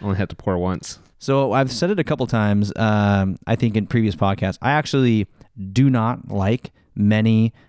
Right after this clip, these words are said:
Speaker 2: porters and stouts unless they're barrel-aged beer. So I'm really excited. Have we reviewed a porter yet on the show?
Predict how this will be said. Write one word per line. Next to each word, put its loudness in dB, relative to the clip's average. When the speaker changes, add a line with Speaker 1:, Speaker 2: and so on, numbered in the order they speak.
Speaker 2:
porters 0
and -4
stouts -4
unless 0
they're 0
barrel-aged -2
beer. -4
So -2
I'm 2
really 4
excited. 0
Have 0
we 2
reviewed 4
a 0
porter 0
yet 2
on 2
the 2
show? 0